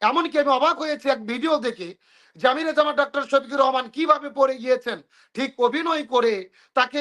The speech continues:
ব্যঙ্গ করে, ভিডিও করে সোশ্যাল মিডিয়াতে প্রচার করা হচ্ছে। যেই সময় বিএনপির মহাসচিব মির্জা ফখরুল ইসলাম আলমগীর সাহেব তাকে দেখতে গিয়েছেন,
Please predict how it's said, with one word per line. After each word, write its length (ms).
ব্যঙ্গ 280
করে, 140
ভিডিও 300
করে 120
সোশ্যাল 340
মিডিয়াতে 380
প্রচার 260
করা 180
হচ্ছে। 220
যেই 220
সময় 260
বিএনপির 440
মহাসচিব 540
মির্জা 380
ফখরুল 300
ইসলাম 240
আলমগীর 380
সাহেব 260
তাকে 240
দেখতে 320
গিয়েছেন, 360